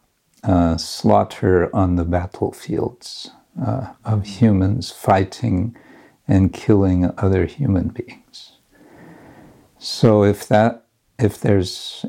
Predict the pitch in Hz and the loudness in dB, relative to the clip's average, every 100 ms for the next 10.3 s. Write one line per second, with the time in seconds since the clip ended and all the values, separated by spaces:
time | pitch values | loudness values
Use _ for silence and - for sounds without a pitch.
0 | - 113 101 92 - 170 170 - - 131 | -4 0 0 0 2 2 2 -2 -2 2
1 | 135 117 117 - 110 107 104 95 95 95 | 4 2 0 -2 0 2 4 2 2 2
2 | 90 92 - 98 - - 101 - 123 104 | 0 0 0 -2 -2 -4 -4 -2 0 0
3 | 95 - - - - 104 - - 98 92 | -2 -8 -16 -6 -2 -2 -2 0 2 2
4 | 92 95 90 104 _ _ _ - _ _ | 2 2 0 -4 _ _ _ -20 _ _
5 | _ - 107 101 98 98 110 107 - _ | _ 0 0 2 0 0 2 0 -2 _
6 | _ _ _ _ _ - - - - _ | _ _ _ _ _ -20 -20 -20 -20 _
7 | _ _ _ _ _ _ _ - - 151 | _ _ _ _ _ _ _ -6 0 2
8 | 143 117 117 110 - - 127 - 110 98 | 4 4 4 4 0 0 0 0 0 2
9 | 90 - - 101 104 98 101 104 104 98 | 0 -2 -4 0 2 2 2 4 2 0
10 | 92 - - | -6 -20 -20